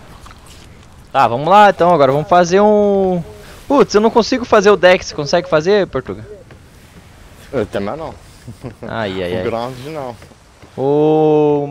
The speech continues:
Speaker 1: Romário, Romério, faz pra nós um deck ali. Pra eu arrumar lá a cagada que eu fiz. Se você tiver aí ainda. Caraca, que que é isso? Sal.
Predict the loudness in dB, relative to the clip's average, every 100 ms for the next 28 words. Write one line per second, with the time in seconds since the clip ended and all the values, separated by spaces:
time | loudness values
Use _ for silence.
0 | -6 -2 2 4 2 0 -8 -10 -8 -2
1 | 0 0 -6 -14 -20 _ -20 _ _ _
2 | -20 -14 -8 0 0 0 -2 -2 -2 -2
3 | -4 -4 -6 -8 -14 -20 -20 -20 -20 -20
4 | -20 _ -20 _ -18 -8 -2 -2 -2 -2
5 | 0 0 -4 -6 -4 -4 -6 -12 -14 -12
6 | -14 -16 _ _ _ -20 -20 -20 -20 -16
7 | -14 -14 -14 -14 -14 -14 -10 -6 -6 -6
8 | -8 -8 -10 -12 -14 -16 _ _ _ -20
9 | _ _ _ -20 _ _ _ _ _ _
10 | _ _ -14 -10 -10 -12 _ _ -18 -16
11 | -20 -20 _ _ _ _ -20 _ _ _
12 | -20 _ _ _ _ _ -20 _ _ _
13 | -20 -20 _ -20 -20 -20 -20 -20 -20 -20
14 | -20 -20 -18 -16 -16 -16 -18 -18 -20 -20
15 | -16 -10 -8 -8